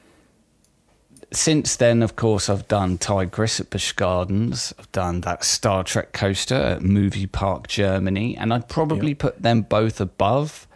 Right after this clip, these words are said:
Speaker 1: Icebreaker, to be honest.
Speaker 2: Oh,
Speaker 1: But
Speaker 2: wow.
Speaker 1: at the time, at the time, I thought this ride was pretty cool and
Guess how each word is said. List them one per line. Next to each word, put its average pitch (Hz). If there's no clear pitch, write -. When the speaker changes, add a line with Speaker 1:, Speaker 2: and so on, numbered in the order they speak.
Speaker 1:
Icebreaker, 160
to -
be 143
honest. 185
Speaker 2:
Oh, -
Speaker 1:
But 107
Speaker 2:
wow. 90
Speaker 1:
at 113
the 117
time, 113
at 107
the 113
time, 98
I 92
thought 101
this 82
ride 90
was 85
pretty 90
cool 78
and 85